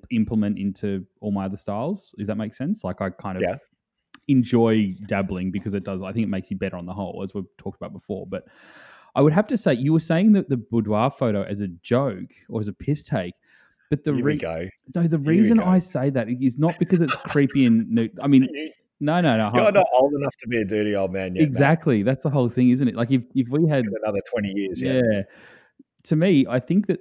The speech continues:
Speaker 1: that style of photography, um, when it's done really, really well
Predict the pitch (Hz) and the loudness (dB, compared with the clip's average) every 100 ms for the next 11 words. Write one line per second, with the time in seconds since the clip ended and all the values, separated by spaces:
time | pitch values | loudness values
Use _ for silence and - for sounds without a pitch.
0 | 117 120 - - - 107 107 117 123 120 | -2 -2 -2 -8 -4 -2 0 0 -2 -6
1 | - 104 98 110 - 87 - _ _ _ | -6 -6 -4 -8 -10 -12 -12 _ _ _
2 | _ _ _ 110 104 101 - 107 135 165 | _ _ _ -2 0 -2 -4 0 0 0
3 | - 160 156 123 104 113 120 113 95 107 | -2 0 2 2 2 4 4 4 2 0
4 | 101 95 90 87 95 220 | 0 -2 -4 -8 -8 -8